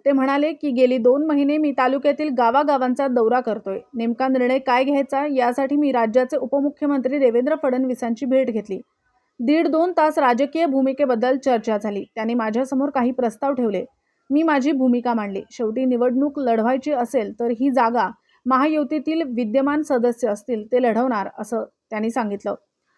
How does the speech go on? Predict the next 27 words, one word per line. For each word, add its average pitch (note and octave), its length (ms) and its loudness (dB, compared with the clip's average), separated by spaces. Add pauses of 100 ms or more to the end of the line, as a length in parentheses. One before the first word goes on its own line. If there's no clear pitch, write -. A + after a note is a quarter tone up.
(160)
दुसरा C#4 300 2
पर्याय D4+ 320 4
दिला C#4 260 2
तो C#4+ 180 -4
व्यक्तिशः C4 480 -2
मला C4 400 2
आणि A3+ 260 0
माझ्या A#3+ 300 0
कार्यकर्त्यांना A#3+ 680 -2
स्वीकारणे B3+ 520 0
योग्य B3+ 340 2
वाटला G#3+ 280 0
नाही. G3 280 -8 (500)
राजकारणात C4+ 680 2
आणि B3+ 200 0
समाजकारणात B3 720 0
व्यक्तिगत C4 580 0
प्रश्नापेक्षा C4+ 600 -2
आपल्या A#3+ 360 0
मागील A#3+ 320 0
जनतेचं C4+ 480 0
हित B3 260 -6
महत्त्वाचे A3+ 480 -4
असते. F#3 240 -10 (640)
मी D4+ 120 4
गुरुवारी D#4 500 4
सिल्वर D4+ 500 0